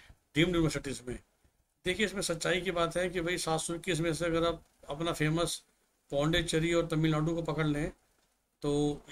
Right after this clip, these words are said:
यही आपको सात सौ इक्कीस में से पाँच सौ अट्ठावन हैं। और बाकी कुछ कुछ सीटें हैं, और उसमें भी जो गीतम हम जानते ही हैं, अच्छा college है,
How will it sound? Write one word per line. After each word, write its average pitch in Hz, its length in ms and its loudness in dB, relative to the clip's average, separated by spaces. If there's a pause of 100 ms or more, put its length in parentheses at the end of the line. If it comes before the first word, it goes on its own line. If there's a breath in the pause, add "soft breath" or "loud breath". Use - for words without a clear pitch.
(140)
यही 160 280 0
आपको 160 600 -2 (160)
सात 151 240 -2
सौ - 120 -4
इक्कीस 160 260 -2
में 160 100 0
से 170 140 -2
पाँच 151 320 0
सौ 170 140 0
अट्ठावन 156 380 0
हैं। 139 220 -4 (640)
और 160 80 -4
बाकी 185 540 -2
कुछ - 440 -8
कुछ - 180 -2
सीटें 147 260 -2
हैं, 123 140 -2
और 139 140 -4
उसमें 170 220 -2
भी 170 100 0
जो 156 120 2
गीतम 156 400 2
हम 160 140 2
जानते 151 340 0
ही 165 100 4
हैं, 165 220 2 (480 soft breath)
अच्छा 196 280 4
college 190 340 6
है, 220 220 2